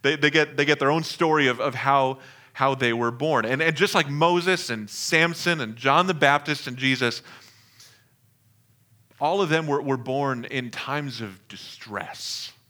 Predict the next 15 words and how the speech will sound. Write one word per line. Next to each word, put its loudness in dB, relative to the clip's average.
to -16
humble -8
and -10
godly -2
parents. -6
And -6
Samuel 0
is -6
just -2
the -8
same. 0
So -8
Samuel 2
enters -2
the, -4